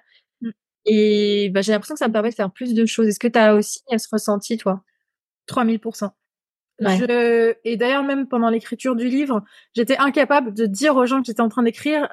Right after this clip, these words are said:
Speaker 1: pendant que j'écrivais. En fait, quand on travaille sur un projet, on est émotionnellement,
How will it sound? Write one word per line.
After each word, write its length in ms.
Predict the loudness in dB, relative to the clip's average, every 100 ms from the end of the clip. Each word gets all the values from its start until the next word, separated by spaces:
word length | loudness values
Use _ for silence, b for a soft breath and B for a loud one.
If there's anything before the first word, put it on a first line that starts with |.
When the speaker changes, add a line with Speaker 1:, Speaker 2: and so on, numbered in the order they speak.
| _
Speaker 1:
pendant 180 | -2 0 2
que 60 |
j'écrivais. 540 | 0 -2 -4 0 0 -2 _ _ _ _
En 100 | -2
fait, 340 | 2 2 0 -12 _ _ _ _ _
quand 160 | -2 0
on 100 | 0
travaille 320 | 2 0 0
sur 180 | -2 0
un 120 | 0
projet, 580 | 0 0 2 0 0 -4 _ _ _ _ _ _ _ _ _ _ _ _ _ _
on 220 | 2 4 4
est 320 | 4 2 2
émotionnellement, 1000 | 2 2 2 0 0 2 2 2 0 -2